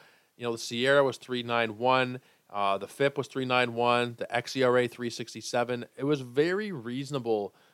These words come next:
uh, to expect, or it is very reasonable to expect a sub four E R A again. Probably not gonna blow you away with strikeouts, about twenty-two percent, but his walk rate's pretty good at seven percent. So he's not, you know,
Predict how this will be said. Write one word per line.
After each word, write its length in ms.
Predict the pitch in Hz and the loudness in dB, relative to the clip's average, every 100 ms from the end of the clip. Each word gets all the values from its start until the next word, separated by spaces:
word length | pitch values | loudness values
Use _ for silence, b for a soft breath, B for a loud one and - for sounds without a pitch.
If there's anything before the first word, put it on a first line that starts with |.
| b - | b -2
uh, 300 | 110 107 104 | 2 2 0
to 160 | 127 | -2
expect, 600 | 120 - 147 147 - - - | -2 2 4 4 2 -14 -4
or 120 | 117 | -2
it 100 | 117 | 4
is 160 | 160 139 | 4 4
very 140 | 135 | 4
reasonable 320 | 120 117 113 | 4 0 -2
to 60 | 110 | -4
expect 440 | 104 - 117 - - | -4 -2 -2 -2 -10
a 80 | 113 | -8
sub 300 | - 139 131 | 2 2 2
four 240 | 135 131 123 | 2 2 2
E 120 | 127 | 4
R 180 | 120 117 | 6 6
A 120 | 117 | 4
again. 440 | 113 110 107 104 - b b b b _ | 2 -4 -6 -8 -16 b b b b _
Probably 420 | - 135 156 175 | -2 2 4 4
not 200 | 160 160 | 4 2
gonna 160 | 170 151 | 2 2
blow 220 | 139 151 | 6 6
you 120 | 156 | 8
away 160 | 143 143 | 6 6
with 160 | 143 | 4
strikeouts, 540 | - 139 131 131 131 120 | 4 4 4 4 2 0
about 200 | 117 113 | -4 -4
twenty-two 380 | - 131 131 151 | -4 -4 -2 -4
percent, 400 | 139 - 123 117 | -4 -2 -2 0
but 160 | 127 117 | 0 0
his 120 | 117 | 2
walk 300 | 120 143 - | 4 6 4
rate's 180 | 180 - | -2 0
pretty 220 | 165 147 | 2 4
good 220 | 135 127 | 6 4
at 80 | 113 | 4
seven 280 | - 113 113 | 0 0 0
percent. 440 | 104 - 98 - | -6 -6 -12 -12
So 120 | 104 | -14
he's 180 | 113 117 | -12 -8
not, 340 | 139 143 113 110 | -2 -2 -2 -8
you 80 | |
know, 160 | 113 | -14